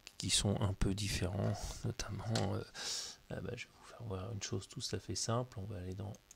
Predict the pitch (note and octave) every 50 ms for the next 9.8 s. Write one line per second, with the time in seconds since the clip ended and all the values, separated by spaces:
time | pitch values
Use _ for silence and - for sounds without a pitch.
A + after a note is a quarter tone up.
0 | - - - - G#2 F#2+ F#2 F2+ F2+ F2+ F2+ F#2 - - - G2 - - B2+ C#3+
1 | F3+ - - - - - - - - - - - - - - - - - - -
2 | - - - - - - - - - - - - - - F#2 F#2 F#2+ - F#2+ F#2
3 | F2+ F#2 F#2 F#2 F2+ F#2 F#2+ G2 F#2+ - - - F#2 F#2 F#2 F#2+ F#2 F2 E2+ E2+
4 | F2 - - - G#2 F#2+ F#2 F2+ F2 F2 - - - - F#2 F2+ F2+ F2+ F2 F2
5 | E2+ E2+ F2+ G2+ A#2 - - F#2+ F2 - - - - - G#2 G#2 A2+ B2 - G3+
6 | - - - - - - - - - - - - - - - - - - - -
7 | - - C3 A2+ G2 G#2 G2+ G2 - - - - C3 A2+ G#2+ - - - - -
8 | - - - - G2+ - - G#2+ G#2 G2+ G2 F#2+ F#2+ F#2+ G2 G#2 F#2+ - - -
9 | G2+ G#2+ - - F#2+ G2 - - - A#2+ B2 B2+ B2+ B2+ - -